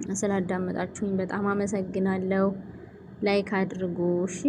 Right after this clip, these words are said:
ሰብስክራይብ አድርጉኝ፣ አበረታቱኝ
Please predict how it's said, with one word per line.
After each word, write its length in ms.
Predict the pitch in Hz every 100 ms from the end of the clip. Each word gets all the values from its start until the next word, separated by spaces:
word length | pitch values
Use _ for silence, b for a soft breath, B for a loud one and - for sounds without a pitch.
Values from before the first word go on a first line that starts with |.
| 339 - - - - -
ሰብስክራይብ 600 | - 196 - - 196 180
አድርጉኝ፣ 560 | 175 175 175 180 175 180
አበረታቱኝ 840 | 175 165 180 175 180 175 185 180